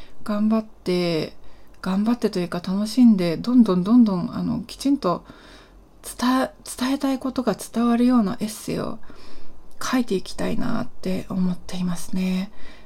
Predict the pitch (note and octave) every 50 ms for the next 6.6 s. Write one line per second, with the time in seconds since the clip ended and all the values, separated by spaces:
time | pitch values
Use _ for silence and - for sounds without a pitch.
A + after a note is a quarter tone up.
0 | - - - - F#3 F#3+ F#3 F#3 F#3 F#3 F3+ F3+ F#3 A3 A3+ - - - - -
1 | A#3 - A#3+ - - - B3+ C4+ C4 - - G#3 G3+ F#3+ - F#3+ - F#3+ F#3+ F#3+
2 | - - G#3+ G#3+ G#3+ G#3 G#3 G#3 F#3+ F3+ F#3+ - - - - - F#3 B3 A#3+ -
3 | G#3 G3+ G3+ G3+ G#3+ B3 - - - G3+ G3+ G3 G3+ G3+ G#3+ G#3+ G#3 F#3 F3+ -
4 | - - - - - - F#3+ F#3+ F#3+ G#3 A3 A3 G#3+ G#3+ - - - - - -
5 | - - - - G3 G3+ F#3 F3+ - - - - - - F3 - - - F3+ F3+
6 | - - - G3 F#3+ F#3 F#3 F3 G3 G#3 G#3 G3